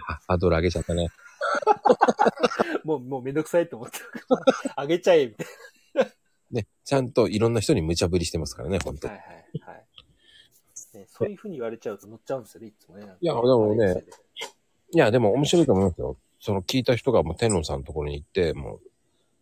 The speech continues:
Speaker 1: シャイさんっていうふうに言う、言うと思うんで。
Speaker 2: そうそうそう。うん。僕はいじられてなんぼだと思ってるので、あの、何でもいいので言ってきてください。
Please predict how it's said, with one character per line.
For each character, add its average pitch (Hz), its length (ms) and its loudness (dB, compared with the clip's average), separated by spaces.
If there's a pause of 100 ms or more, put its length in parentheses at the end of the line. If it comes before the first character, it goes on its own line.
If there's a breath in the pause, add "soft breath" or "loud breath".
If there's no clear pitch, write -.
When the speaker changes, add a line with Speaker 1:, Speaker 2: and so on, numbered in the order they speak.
Speaker 1:
シ - 180 0
ャ - 80 2
イ 117 60 0
さ 104 360 -2
ん 101 80 -4
っ - 40 -12
て 87 100 -6
い 82 60 2
う 78 40 -2
ふ 82 100 -10
う 80 40 0
に 69 120 -6
言 76 100 -6
う、 - 40 -14 (220)
言 98 120 2
う 82 40 -2
と 71 100 -6
思 69 120 -10
う - 140 -16
ん 71 120 -8
で。 65 80 -14
Speaker 2:
そ - 40 -20
う - 20 -
そ - 60 -12
う - 180 -16
そ - 40 -20
う。 90 40 -20 (1300)
う - 40 -20
ん。 - 60 -20
僕 113 200 -16
は 135 80 -6
い 117 60 -14
じ 160 120 -10
ら 190 100 -2
れ 180 80 -10
て 98 100 -20
な 98 120 -18
ん 131 60 -20
ぼ 151 120 -16 (180)
だ 160 100 -10
と - 100 -18
思 101 100 -20
っ - 40 -20
て - 120 -20
る 87 80 -20
の - 120 -20
で、 78 140 -20 (260)
あ - 120 -20
の、 - 100 -20 (1040)
何 120 180 -20
で 160 100 -10
も 175 60 -14
い 165 40 -16
い - 20 -18
の 123 80 -20 (120)
で 98 100 -20
言 87 120 -20
っ - 20 -20
て 95 100 -20
き - 40 -20
て 101 80 -20
く 82 40 -20
だ - 80 -20
さ - 100 -20
い。 - 80 -20